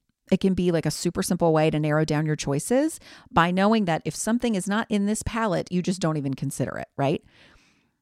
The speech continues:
You could also just make a list of things that you choose now if you're gonna do or not, you know, like, uh, engagement photos or thank you cards or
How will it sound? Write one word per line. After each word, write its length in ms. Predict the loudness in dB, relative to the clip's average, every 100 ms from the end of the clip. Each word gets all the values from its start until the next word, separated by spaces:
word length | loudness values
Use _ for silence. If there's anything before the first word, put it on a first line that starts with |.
| 2
You 140 | 4
could 120 | 4 4
also 320 | 6 6 4
just 180 | 4 2
make 160 | 2 2
a 60 |
list 320 | 2 4 2 -2
of 60 |
things 420 | -4 -2 0 0
that 160 | -2 -2
you 140 | -2
choose 580 | -2 -2 2 2 2 2
now 560 | 0 0 2 4 4 2 _ -4
if 120 | -2
you're 100 | 0
gonna 160 | 0
do 220 | 0 -2 -2
or 80 |
not, 400 | -4 -8 -10 -12 -14 _
you 100 | 2
know, 120 | 4
like, 300 | 4 2 0
uh, 220 | -2 -2 -2
engagement 500 | -4 -2 -4 -4 -6
photos 480 | -4 -4 -6 -10 -12
or 260 | -4 -2 -2
thank 320 | 0 2 2
you 60 | 0
cards 480 | 0 -2 -2 -6 0
or 300 | 2 2